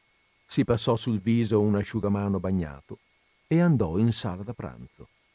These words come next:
Lì avevano già cominciato a mangiare. A un capo della tavola sedeva, imponente, Fedosia Vasilevna, con la faccia ottusa e grave. All'altro,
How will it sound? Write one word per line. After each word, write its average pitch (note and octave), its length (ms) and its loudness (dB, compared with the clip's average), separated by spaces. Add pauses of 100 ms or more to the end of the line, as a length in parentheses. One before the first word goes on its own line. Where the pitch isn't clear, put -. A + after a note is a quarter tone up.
(1200)
Lì D#3+ 260 6 (420)
avevano D3+ 400 4
già C3+ 140 2
cominciato A2+ 520 0
a F#2 40 0
mangiare. E2 580 -6 (1700)
A F#2+ 100 -4
un G2+ 220 0
capo A#2+ 260 0
della G#2+ 220 0
tavola E3+ 420 2 (100)
sedeva, A#2 680 2
imponente, G2 1000 0 (280)
Fedosia A#2+ 540 2
Vasilevna, G2 600 -4 (340)
con C3+ 120 0
la A#2 80 2
faccia C3+ 320 -2
ottusa B2+ 600 0
e G#2+ 80 2
grave. C2 520 -10 (420)
All'altro, C2 680 -2